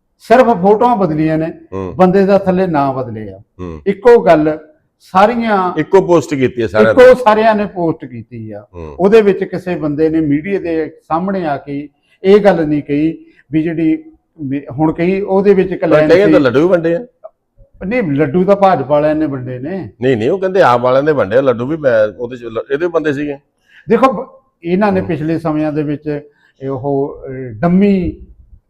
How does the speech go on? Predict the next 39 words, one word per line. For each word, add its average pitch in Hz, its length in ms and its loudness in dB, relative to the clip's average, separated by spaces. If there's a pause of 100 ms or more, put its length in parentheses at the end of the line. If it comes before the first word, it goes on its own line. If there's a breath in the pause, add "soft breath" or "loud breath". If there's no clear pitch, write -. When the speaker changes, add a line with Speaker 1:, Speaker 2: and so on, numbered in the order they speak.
(220)
Speaker 1:
ਕਿਸਾਨ 151 400 -2
ਖੜੇ 160 240 -4
ਕਰਕੇ 139 560 -4
Speaker 2:
ਅੱਛਾ। 85 320 -4 (140)
Speaker 1:
ਉਹਨਾਂ 170 220 0
ਦੀਆਂ 156 420 -2 (300)
ਵੀਡੀਓ 160 400 2
ਵੀ 165 140 -2
ਬਣਾਈਆਂ, 147 420 -4
ਉਹਨਾਂ 147 260 -6
ਦੀਆਂ 143 160 -10
ਤਸਵੀਰਾਂ 139 560 -10
ਵੀ 143 180 -8
ਜਾਰੀ 135 220 -10
ਕੀਤੀਆਂ। 131 520 -20 (380 soft breath)
ਇੱਥੋਂ 156 260 -4
ਤੱਕ 160 220 -2
ਵੀ 160 180 -4
ਜਿਹੜੇ 156 320 0
ਬੰਦੇ 151 420 -2
ਦੀ 143 160 -4
ਪਿਛਲੇ 139 360 -8
ਦਿਨੀ 139 200 -8
Speaker 2:
ਹੂੰ। 147 80 -8
Speaker 1:
ਇਹਨਾਂ 156 180 -10
ਨੇ 147 200 -12 (360 soft breath)
ਫੋਟੋ 165 300 2
ਲਾ 156 180 2
ਕੇ 151 260 -4 (280)
ਵੀ 160 80 0
ਮੈਂ 151 280 0
ਜ਼ਮੀਨ 143 680 -2 (400)
ਆਪਣੀ 147 640 -4 (340)
ਲੈਂਡ 151 300 0
ਪੂਲਿੰਗ 156 340 -2
ਦੇ 147 280 0
ਰ-, 135 240 -6
ਦੇ 143 240 -2
ਰਿਹਾ, 139 180 -2